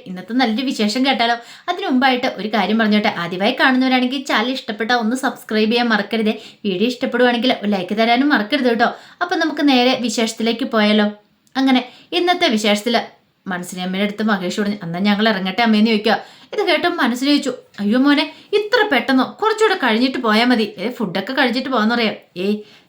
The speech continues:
ഇ-, ഇപ്പൊ തന്നെ ലേറ്റായി, എനിക്ക് ഓഫീസിൽ കുറേ ജോലിയുണ്ടെന്ന് പറയണം."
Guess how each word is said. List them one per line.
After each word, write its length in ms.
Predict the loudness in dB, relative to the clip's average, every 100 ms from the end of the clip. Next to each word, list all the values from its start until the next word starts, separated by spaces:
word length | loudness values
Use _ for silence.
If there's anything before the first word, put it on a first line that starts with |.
| _ -20
ഇ-, 80 | -20 _ -20 -14
ഇപ്പൊ 140 | -12 -6
തന്നെ 180 | -2 0
ലേറ്റായി, 380 | 0 2 2 0 -2
എനിക്ക് 240 | -14 -6 -4
ഓഫീസിൽ 300 | -4 -6 -6 0
കുറേ 160 | 0 2 2
ജോലിയുണ്ടെന്ന് 440 | 2 2 2 4
പറയണം." 280 | 4 4 2